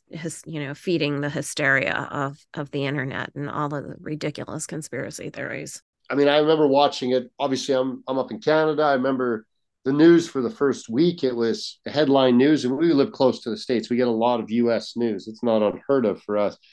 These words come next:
Speaker 2: And then, as you mentioned, or we mentioned, it just, you know, it sort of petered off. But could you kind of give an overview from that day, like,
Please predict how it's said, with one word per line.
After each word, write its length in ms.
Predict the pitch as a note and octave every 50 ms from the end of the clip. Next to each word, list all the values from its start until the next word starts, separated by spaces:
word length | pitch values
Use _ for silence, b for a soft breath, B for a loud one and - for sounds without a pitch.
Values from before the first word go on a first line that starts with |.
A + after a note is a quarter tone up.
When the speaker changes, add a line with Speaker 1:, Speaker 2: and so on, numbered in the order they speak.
| b b b b b b b b b b _
Speaker 2:
And 80 | - A#2
then, 120 | C#3+ D3
as 260 | C#3+ C#3 C3+ B2 -
you 100 | - A2+
mentioned, 520 | A2 C3 E3+ G3+ G3 - - - A2 G2 G2+
or 100 | G#2 G#2
we 160 | G#2 B2+ C#3+
mentioned, 460 | C3+ A#2 A2+ A2+ G#2+ A2 - B2+ A2+
it 100 | A2+ A2
just, 340 | A2+ - C3+ - - - _ _ _ _ _ _ _ -
you 60 | B2+
know, 120 | B2 A#2+
it 100 | A2+ A2
sort 280 | A2+ - - D#3+ D3+ C3
of 140 | A#2+ - -
petered 380 | - - D3 C#3 B2 A#2 A2+
off. 340 | B2 C#3+ D#3 D3+ B2+ A2 - _
But 160 | - B2 A#2 A2+ A2+ b b b b b b b b b _ -
could 180 | - D#3 C3+ C3
you 180 | F#3 G#3+ G#3+
kind 240 | G#3+ - F#3 G#3 F#3+
of 100 | F3+ D#3
give 200 | C#3+ E3 E3+ D3
an 100 | D3 C#3
overview 840 | C#3 C#3+ C#3+ D3 D3+ D3+ D#3+ D3+ C3+ A2+ A#2+ B2 B2 A#2+ A#2+ A2+ G#2+ A2 - _ _ _ _ _ _ _ _
from 200 | - B2+ C3 C3+
that 220 | C3+ C3+ C3 A#2+
day, 220 | A2 A#2+ C3 C#3+ D3
like, 200 | B2 A2 G#2